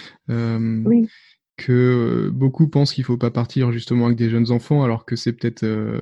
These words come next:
Speaker 1: le meilleur moment au final. Moi, je vois, j'étais au Panama pendant trois semaines avec, avec des amis qui sont partis avec leurs deux petites filles. Et, euh, et c'est impressionnant, quoi. En, en six mois, euh,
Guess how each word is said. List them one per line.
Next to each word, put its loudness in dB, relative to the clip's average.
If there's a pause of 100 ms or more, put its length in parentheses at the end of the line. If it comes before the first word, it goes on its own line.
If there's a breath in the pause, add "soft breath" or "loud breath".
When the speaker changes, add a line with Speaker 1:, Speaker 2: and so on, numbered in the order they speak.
(160)
Speaker 1:
le 0
meilleur 4
moment 4
au 2
final. 0 (600 loud breath)
Moi, 2
je 0
vois, 2
j'étais 0
au 2
Panama 0
pendant -4
trois -6
semaines 2
avec, -2
avec -2
des 2
amis 4
qui -6
sont -2
partis -4
avec -2
leurs -2
deux 0
petites -10
filles. 2 (540 loud breath)
Et, 2
euh, -2 (100)
et -2
c'est -6
impressionnant, 2
quoi. -2
En, 0
en 0
six 0
mois, 4 (160)
euh, -4